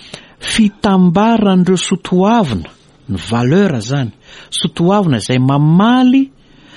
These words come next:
amin'ny fahendrena kristianina, vokatry ny fahamasinam-piainana kristianina,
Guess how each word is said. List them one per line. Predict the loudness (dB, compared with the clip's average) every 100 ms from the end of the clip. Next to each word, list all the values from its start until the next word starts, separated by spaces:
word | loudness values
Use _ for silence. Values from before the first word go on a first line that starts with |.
| -20 -20 -16 -2
amin'ny | 0 4 4 2
fahendrena | -2 -4 0 2 4 4 2 2 2 4 2 0
kristianina, | -4 -4 -4 -4 -2 0 -4 -10 -20 _ -4
vokatry | -2 -2 -2
ny | -2
fahamasinam-piainana | -2 0 0 -2 -2 0 0 0 0 2 0
kristianina, | -2 -8 -8 -6 -2 0 0